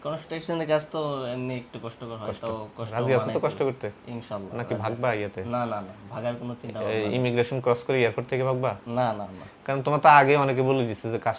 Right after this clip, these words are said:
Speaker 2: কষ্ট, এই না, সে না। আছে না আগে অনেকের?
Speaker 1: জি, কাজ
Speaker 2: এই কোম্পানিতে তো তোমার পরিচিত অনেকেই গেছে,
Speaker 1: হ্যাঁ,
Speaker 2: তাই না?
Speaker 1: অনেক, অনেক
Speaker 2: তো
Speaker 1: লোকই
Speaker 2: ওরা তো
Speaker 1: গেছে।
Speaker 2: নিশ্চয়ই বলছে যে প্রচুর কষ্ট হয়
Speaker 1: না,
Speaker 2: সে।
Speaker 1: কষ্ট তো হবেই, কাজ, কোনো কাজই আরামের কাজ না, সব কাজই মোটামুটি
Speaker 2: এমন
Speaker 1: কষ্ট
Speaker 2: কি
Speaker 1: আছে।
Speaker 2: কোম্পানির গাড়িতে উঠবে না এয়ারপোর্ট থেকে যাবে?
Speaker 1: না, না, না,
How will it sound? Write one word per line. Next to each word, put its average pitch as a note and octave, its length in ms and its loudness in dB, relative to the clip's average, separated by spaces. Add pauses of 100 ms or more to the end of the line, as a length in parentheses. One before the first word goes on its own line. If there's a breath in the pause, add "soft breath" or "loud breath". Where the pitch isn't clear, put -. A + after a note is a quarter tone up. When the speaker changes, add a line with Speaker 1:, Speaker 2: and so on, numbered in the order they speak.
(100)
Speaker 2:
কষ্ট, - 260 -4
এই G#2 140 -2
না, G2+ 100 -6
সে G2+ 140 -10
না। G2+ 80 -2
আছে A2 160 2
না E3+ 140 2
আগে D#3 140 0
অনেকের? C#3 300 -2 (840)
Speaker 1:
জি, C3 180 -8
কাজ C#3 220 -6 (280)
Speaker 2:
এই C3+ 80 4
কোম্পানিতে C#3+ 440 2
তো D3 80 -4
তোমার D#3 220 4
পরিচিত D3 260 2
অনেকেই B2 340 2
গেছে, G#2+ 120 0
Speaker 1:
হ্যাঁ, B2+ 140 2
Speaker 2:
তাই B2 100 4
না? B2 80 2
Speaker 1:
অনেক, G#2 140 -10
অনেক D3 220 -2 (260)
Speaker 2:
তো A#2+ 60 -12
Speaker 1:
লোকই C#3 140 2
Speaker 2:
ওরা D3+ 120 8
তো D3+ 60 4
Speaker 1:
গেছে। E3 120 4
Speaker 2:
নিশ্চয়ই D3+ 260 4
বলছে C3 260 4
যে C3+ 80 2
প্রচুর B2+ 340 -2
কষ্ট - 260 -4
হয় A2+ 220 -2
Speaker 1:
না, B2+ 80 -2
Speaker 2:
সে। - 80 -4
Speaker 1:
কষ্ট F3 220 -4
তো F#3 140 -4
হবেই, C#3 340 0
কাজ, B2+ 260 -2 (240)
কোনো C3+ 180 -6
কাজই B2 500 -2
আরামের A#2 400 -4
কাজ A2 140 -8
না, G#2 160 -8
সব G#2+ 240 -10
কাজই A2 240 -8
মোটামুটি A2 340 -8
Speaker 2:
এমন C3 140 -2
Speaker 1:
কষ্ট C3 100 -4
Speaker 2:
কি C#3+ 80 2
Speaker 1:
আছে। C#3 100 0
Speaker 2:
কোম্পানির C#3 360 4
গাড়িতে C3 260 6
উঠবে C#3 240 4
না C3 200 0
এয়ারপোর্ট A2 300 0
থেকে A2 160 -2
যাবে? G2+ 180 -2 (180)
Speaker 1:
না, C3 240 0
না, A#2+ 200 -2
না, A2+ 120 -6